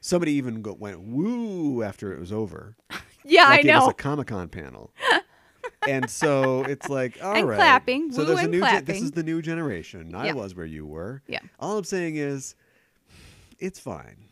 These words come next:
Speaker 1: It's fine. I bet there's even, well, I'm trying to think of some of the other noirs now. There are better noirs for sure.
Speaker 2: Okay.
Speaker 1: So this is when you do what?
Speaker 2: You do a remake.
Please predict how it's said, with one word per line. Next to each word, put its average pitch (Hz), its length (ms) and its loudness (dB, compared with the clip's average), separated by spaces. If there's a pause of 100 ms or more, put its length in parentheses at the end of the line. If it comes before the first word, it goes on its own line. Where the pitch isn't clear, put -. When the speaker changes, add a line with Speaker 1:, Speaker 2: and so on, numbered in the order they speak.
(480)
Speaker 1:
It's 120 200 -12
fine. - 320 -14 (1200)
I 120 80 -2
bet 147 240 -2
there's 147 200 -4
even, 131 440 -6
well, 113 120 -12
I'm 110 60 -10
trying 113 160 -12
to 98 60 -10
think 92 100 -10
of 87 100 -10
some 104 140 -12
of 90 60 -8
the 90 80 -6
other 82 120 -10
noirs 85 360 -12
now. 80 180 -14
There 139 160 -4
are 165 60 -4
better 156 200 -8
noirs 120 320 -8
for - 120 -20
sure. 92 420 -14 (460)
Speaker 2:
Okay. 196 260 -10 (240)
Speaker 1:
So - 160 0
this 175 180 -2
is 175 120 -2
when 131 440 -4 (100)
you 123 100 -6
do 120 100 -4
what? 156 220 -6 (840)
Speaker 2:
You 202 640 -6
do 214 140 -6
a 208 40 -6
remake. 262 400 -8